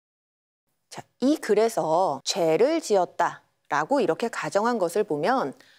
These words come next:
이 글을 작성했을 때 이미 두 사람에게 해를 끼친 상황이거나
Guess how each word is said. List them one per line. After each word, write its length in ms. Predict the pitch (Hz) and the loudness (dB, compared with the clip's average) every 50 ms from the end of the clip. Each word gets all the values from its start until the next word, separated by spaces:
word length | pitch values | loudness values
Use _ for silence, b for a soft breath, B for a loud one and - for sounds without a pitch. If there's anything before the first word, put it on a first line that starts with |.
| b b b | b b b
이 100 | - 202 | -4 -2
글을 220 | 208 233 240 240 233 | 2 2 2 2 0
작성했을 600 | - - - - - 247 285 294 - - 190 180 | -2 -6 -6 -2 0 2 2 0 0 -2 -4 -4
때 440 | - 151 151 175 240 320 359 - b b b b b b b _ | 0 2 2 2 2 0 -2 -8 b b b b b b b _
이미 400 | - 240 254 277 294 294 294 302 285 | 0 2 4 4 4 4 2 2 0
두 120 | - 233 220 | -2 -2 0
사람에게 680 | 262 254 254 240 220 208 196 190 185 185 226 247 262 | 2 2 2 2 0 0 0 0 2 2 2 2 2
해를 360 | 254 277 311 311 311 311 - | 2 0 0 0 -2 -4 -4
끼친 340 | - 339 359 - - 381 370 | -4 -4 -2 0 -2 -2 -2
상황이거나 720 | 339 285 220 196 175 147 131 131 131 143 175 175 151 - | -2 -2 -2 -2 -2 -4 -4 -6 -4 -4 -2 -2 -4 -6